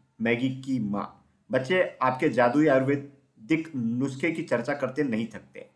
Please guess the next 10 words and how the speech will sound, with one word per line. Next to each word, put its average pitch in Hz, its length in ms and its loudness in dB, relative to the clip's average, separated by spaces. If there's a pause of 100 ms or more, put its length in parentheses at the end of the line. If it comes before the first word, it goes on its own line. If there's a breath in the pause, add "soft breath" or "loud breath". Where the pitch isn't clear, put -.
(440)
इसलिए 127 220 -2
कुछ 160 220 -2
माँ 135 180 4
बाप 147 160 4
भी 180 280 -4 (200 loud breath)
बच्चों 123 260 2
के 127 100 2
साथ 113 240 0
आए 90 100 -6
हैं। - 200 -18